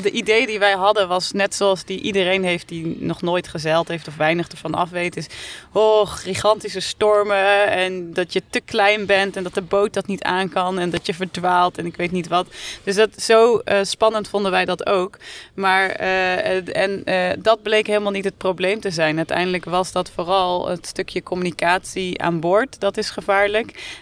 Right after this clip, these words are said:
En, eh, en zeeziekte. Dat is ook heel gevaarlijk. En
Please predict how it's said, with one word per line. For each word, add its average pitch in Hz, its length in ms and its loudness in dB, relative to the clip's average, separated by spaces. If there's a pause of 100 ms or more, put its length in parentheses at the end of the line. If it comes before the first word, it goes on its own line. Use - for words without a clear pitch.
En, 202 380 2
eh, 175 360 -2
en 185 280 0
zeeziekte. 160 920 -2
Dat 160 160 -8
is 160 140 -4
ook 165 180 -2
heel 165 140 -2
gevaarlijk. 143 540 -2
En 170 380 2